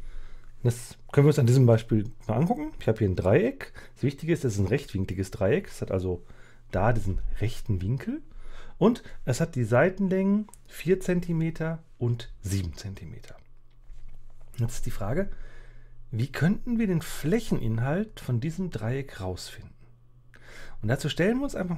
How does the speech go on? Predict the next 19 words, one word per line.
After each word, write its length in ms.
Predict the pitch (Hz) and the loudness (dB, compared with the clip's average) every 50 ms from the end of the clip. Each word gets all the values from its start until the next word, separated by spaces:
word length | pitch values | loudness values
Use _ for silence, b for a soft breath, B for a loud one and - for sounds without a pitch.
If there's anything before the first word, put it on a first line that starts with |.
| 160 - | -4 -2
mal 100 | 127 117 | -2 -2
vor, 460 | 117 - - - 180 139 117 104 101 | -2 -4 -6 -2 0 0 0 0 0
wir 80 | 107 117 | -2 -2
würden 180 | 160 190 185 | 0 0 2
dieses 280 | 160 151 147 135 120 - | 0 0 0 -2 -2 -2
Dreieck 440 | - 110 107 120 123 123 - - - | -2 0 2 2 2 2 0 0 2
nehmen, 540 | 110 104 101 104 104 117 156 196 233 302 - - - - - - B B B B B B B B - | 4 4 4 6 4 4 4 4 2 0 -4 -12 -20 -20 -20 -20 B B B B B B B B -2
kopieren 720 | - 156 151 - - 233 233 220 170 190 226 277 302 - - - | 0 0 0 0 -2 0 4 4 6 6 4 2 -2 -6 -2 4
und 560 | 175 196 254 311 359 370 - - - - - - - - - - - - - - - - - | 4 6 6 4 2 -4 -6 -8 -12 -14 -16 -20 -20 -20 -20 -20 -20 -20 -20 -20 -20 -12 -6
einmal 640 | - 165 196 220 240 233 233 226 226 233 240 240 - - - - - | -2 0 2 2 2 2 4 4 4 4 2 0 -4 -10 -8 -6 0
drehen 800 | 110 113 123 110 113 143 196 233 214 151 143 190 240 277 311 - - - - - - - - - - - - | 4 6 6 6 6 4 6 6 6 6 6 6 4 2 -2 -6 -10 -18 -20 -20 -20 -20 -20 -20 -20 -12 -6
und 240 | - 143 147 - - | -2 -2 -2 0 0
dran 300 | 160 151 160 165 160 147 | 0 2 2 2 2 0
setzen. 580 | - - 92 - - - - - - - - - - - - - - - - B B B B B B B | 0 -2 -6 -6 -6 -10 -10 -10 -10 -10 -12 -14 -16 -20 -20 -20 -20 -20 -20 B B B B B B B
Also 160 | - 123 127 | 2 4 4
wir 100 | 120 110 | 4 6
würden 200 | 139 190 233 220 | 4 4 2 2
quasi 340 | - - 143 147 170 170 180 | 0 0 0 0 0 2 2
nochmal 400 | 165 170 151 165 160 160 165 | 2 4 4 4 4 4 2